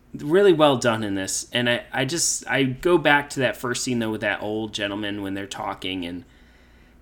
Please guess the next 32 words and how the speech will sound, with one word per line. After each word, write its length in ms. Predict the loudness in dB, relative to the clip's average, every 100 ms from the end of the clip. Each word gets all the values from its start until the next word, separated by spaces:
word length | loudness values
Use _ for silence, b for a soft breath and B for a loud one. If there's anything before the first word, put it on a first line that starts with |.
| _
it, 360 | 2 2 0 -6 _ _ _ _
it 120 | -12 -8
weird, 480 | -2 6 8 8 6
as 240 | 2 4
sad 300 | 2 4 4
as 140 | 4 2
it 80 | 0
kinda 220 | 2 4
was, 420 | 4 4 4 2
you 60 | 0
know, 160 | 0
it 160 | 0 2
would 180 | 4 2
just, 400 | 0 0 -2 -4
it, 220 | -4 -4 -8 _ _ _ _ -4
it 80 | 2
was 160 | 4
so, 220 | 4 6 6
it 220 | 6 0
was 140 | 2
done 180 | 2 2
in 40 | 0
such 240 | -2 -2
a 60 | -4
good 440 | 0 -2 -2 -6
way 360 | -6 -4 -6 -10 B B B -4
that 80 |
it 40 | -4
was 180 | -4 -8 -8
positive 500 | 2 4 4 2 -4
throughout. 400 | -8 -12 -10 -8
Like, 200 | -6 -6